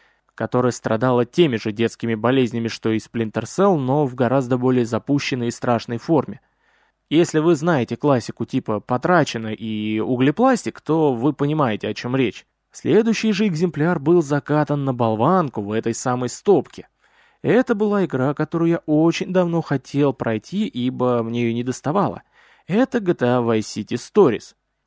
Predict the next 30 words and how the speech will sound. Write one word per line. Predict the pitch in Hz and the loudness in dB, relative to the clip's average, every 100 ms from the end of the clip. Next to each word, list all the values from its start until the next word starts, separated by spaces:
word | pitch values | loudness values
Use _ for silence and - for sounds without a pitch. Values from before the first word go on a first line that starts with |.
| - | -2
И | 160 | 2
вот | 147 135 127 | 4 2 0
здесь | 120 123 185 240 | -4 -2 0 0
все | - - 151 | -6 -4 -2
было | 156 139 135 139 - | 0 0 2 0 -2
очень | 139 135 127 139 147 - | 2 2 2 -2 -6 -4
и | 151 | 0
очень | 131 113 120 117 | 0 0 -4 -6
интересно. | 117 165 170 107 - - _ _ _ _ _ | -4 0 2 0 -6 -18 _ _ _ _ _
Когда | - 113 117 | -4 0 0
я | |
запустил | 110 113 117 - 117 | 0 -2 -4 -2 0
игрулину, | 123 170 208 196 196 | 0 0 0 0 0
я | 185 | 0
понял. | 151 123 110 98 - _ - | -2 -4 -2 -4 -10 _ -4
Да, | 123 131 151 175 180 | 0 2 0 -4 -6
игрулька | 147 117 120 113 113 | -6 -2 0 -2 -4
старая, | - - 117 139 160 160 - - | -6 0 0 2 0 -4 -8 -6
переводили | 131 127 123 123 226 196 | -2 2 2 2 2 0
как | 120 113 | 0 -4
могли. | 110 110 117 165 202 _ _ _ | -4 -2 0 -2 -4 _ _ _
Кстати, | - - 117 | -10 -4 -4
с | 117 127 | -4 -2
видеоприставками | 127 127 127 - 160 - 143 | -2 -2 -4 -2 -2 -2 -4
меня | 131 135 131 | -2 -4 -4
всегда | - 127 123 | -6 -2 -2
это | 120 | -2
удивляло. | 117 131 160 113 | -4 -2 -2 -2
Как | 104 139 175 | -2 -6 -2
вообще | 196 220 - - 131 104 | -2 -2 -2 0 0 -2